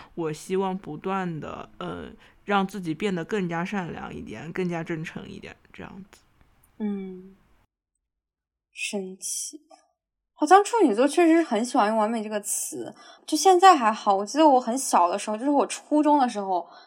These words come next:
Speaker 2: 当时就，就是喜欢当时班上的一个男生，
Speaker 1: 嗯。
Speaker 2: 我当时就觉得，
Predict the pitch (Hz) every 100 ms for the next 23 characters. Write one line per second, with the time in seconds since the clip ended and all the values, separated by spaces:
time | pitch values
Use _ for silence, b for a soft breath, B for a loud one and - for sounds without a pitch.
0 | b 254 247 247 262 226 156 - 240 220
1 | 233 - 196 196 208 214 214 208 208 208
2 | 208 196 190 190 165 180 - 190 196 b
3 | b b b 277 277 320 311 339 302 247
4 | 277 262